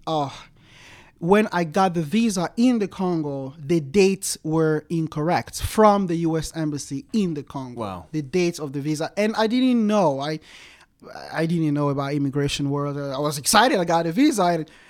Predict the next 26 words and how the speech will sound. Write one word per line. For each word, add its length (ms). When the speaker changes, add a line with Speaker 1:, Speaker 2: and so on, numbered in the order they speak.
Speaker 1:
I 140
came 320
here 460
in 320
June, 440
but, 320
uh, 220
at 140
the 160
airport, 580
the 440
C 320
B 160
P, 320
which 180
is 140
the, 440
uh, 160
I 40
think, 240
Customer 680
and 280
Border 380
Patrol 680
officer, 680
said, 280